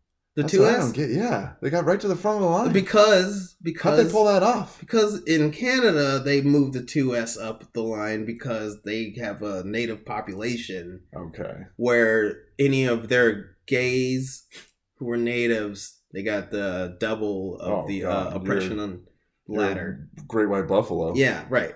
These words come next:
Speaker 1: So that's why the two S, and then there's, oh, and then it's, it's culturally specific.
Speaker 2: Mm-hmm. Yeah.
Speaker 1: So you get, yeah. So you get the trifecta.
Speaker 2: 'Cause that, 'cause that is in a speci-, very specific order. Like, you have
Speaker 1: Yes,
Speaker 2: lesbians
Speaker 1: yes, I
Speaker 2: first.
Speaker 1: told you.
Speaker 2: You know, you gotta have, 'cause you gotta,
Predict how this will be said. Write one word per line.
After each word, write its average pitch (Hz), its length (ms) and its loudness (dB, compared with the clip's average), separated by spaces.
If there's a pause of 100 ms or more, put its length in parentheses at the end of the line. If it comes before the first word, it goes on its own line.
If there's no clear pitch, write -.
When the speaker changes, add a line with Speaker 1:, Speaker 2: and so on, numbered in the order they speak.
(100)
Speaker 1:
So 117 240 0
that's 120 260 0
why 117 140 2
the 104 80 -4
two 180 260 6
S, 117 160 4
and 127 120 -2
then 131 80 4
there's, 123 260 2
oh, 160 160 6
and 135 240 4
then 135 100 6
it's, 123 220 0
it's - 240 -6
culturally 120 500 -2
specific. 110 680 -4 (100)
Speaker 2:
Mm-hmm. 85 440 -8 (280)
Yeah. - 200 -10
Speaker 1:
So - 60 -4
you 117 60 -2
get, 110 260 -4
yeah. 117 260 -8 (280)
So - 160 -10
you 113 60 -6
get 107 160 -4
the 101 60 -8
trifecta. 92 760 -2 (280)
Speaker 2:
'Cause 120 120 -6
that, 254 260 6 (320)
'cause 127 400 0 (100)
that - 420 2
is 127 180 0
in 135 120 4
a 107 60 0 (140)
speci-, - 460 -6
very 160 160 6
specific 117 400 0
order. - 340 0 (400)
Like, 95 160 -8
you 110 60 4
have 175 100 10
Speaker 1:
Yes, 117 80 4
Speaker 2:
lesbians 170 420 8
Speaker 1:
yes, - 40 -6
I - 20 -14
Speaker 2:
first. 131 220 8
Speaker 1:
told 170 200 6
you. 120 120 0
Speaker 2:
You 113 120 0
know, 104 160 2
you 110 140 0
gotta 120 180 10
have, 123 200 6
'cause 117 160 -4
you 107 60 -4
gotta, 131 160 6